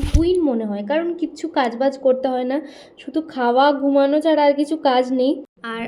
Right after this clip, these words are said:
আমি গিয়েছিলাম একটু দিদুর সঙ্গে গল্প করতে আর কি,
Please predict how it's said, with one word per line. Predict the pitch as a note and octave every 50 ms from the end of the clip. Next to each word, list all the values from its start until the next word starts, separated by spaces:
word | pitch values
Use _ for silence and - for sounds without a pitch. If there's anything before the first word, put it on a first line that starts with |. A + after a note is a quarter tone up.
| A#3
আমি | - - A#3+ B3+ C4+ D4+ D4+
গিয়েছিলাম | C#4 D4 D4+ D#4 D4+ D4+ - D4+ D4+ D4+ D4
একটু | D4+ D4 D4 - D4
দিদুর | A#3+ B3 A#3 C4 C4+ C4+ -
সঙ্গে | C#4+ C#4 C4+ C#4 C#4+ C4+
গল্প | A3+ A3 G#3+ A3 A3+ - C4+ C4+ -
করতে | C4 B3+ B3+ - - B3+ A#3+
আর | A#3 A3+ A3+
কি, | - D4